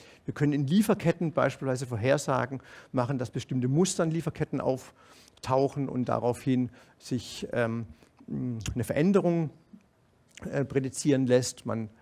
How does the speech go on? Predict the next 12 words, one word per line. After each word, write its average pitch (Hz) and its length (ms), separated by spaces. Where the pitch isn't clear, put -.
entsprechend 120 480
vielleicht 110 260
dann 117 300
Vorratshaltung 117 840
für 120 100
bestimmte 117 420
Teile 117 420
anstrebt - 1300
oder, 190 420
ähm, 151 240
eben 160 260
Produktionsspezifikationen 151 2250